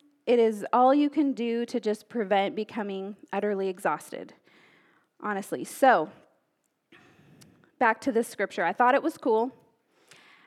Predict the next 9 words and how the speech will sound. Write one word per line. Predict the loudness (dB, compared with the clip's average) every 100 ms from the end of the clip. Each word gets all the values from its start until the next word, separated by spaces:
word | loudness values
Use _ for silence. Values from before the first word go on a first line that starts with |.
| -4
I |
wrote | 4 6
it | 4 2
down, | 4 4 2 -2 -8 _ _ _ _ _ _ _ _ -20 _ _ -2
made | 0
note | 4 4
of | 4
my | 0 0
observations, | 0 0 -2 -2 -4 -4 -4 -4 -12